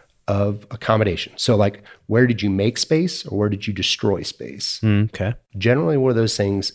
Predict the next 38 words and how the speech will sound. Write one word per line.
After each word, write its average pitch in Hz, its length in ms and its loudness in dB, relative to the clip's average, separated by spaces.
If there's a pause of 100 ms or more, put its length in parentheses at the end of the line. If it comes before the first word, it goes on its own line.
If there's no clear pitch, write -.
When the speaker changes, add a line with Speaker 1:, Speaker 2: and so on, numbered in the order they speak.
Speaker 1:
and 98 140 -2
this - 140 -4
is 98 120 -4
my 87 160 0
opinion, 107 540 0 (160)
this 98 180 -6
isn't 104 200 0
a 98 40 0
guaranteed, 95 720 -2
but 117 140 4
Speaker 2:
<laughs> 107 180 -2
Okay. 98 280 0
Speaker 1:
those 135 200 4
things 160 180 2
occur 110 600 -2 (140)
along 98 720 0
basement - 320 -2
structures. - 500 -6 (480)
So 127 200 2
if 104 120 -2
you 117 80 -2
can 113 100 0
understand 120 540 0
what's 110 240 0
actually 104 380 -4
happening 101 600 0
in 98 440 -2
the, 95 380 -2
the 95 120 -14
volcanic 104 560 0
and 92 320 -8
metamorphic 101 480 -2
rocks 90 240 -6
down 92 220 -6
below 101 300 0
the 123 100 0
sedimentary 107 580 -4
rocks, - 460 -6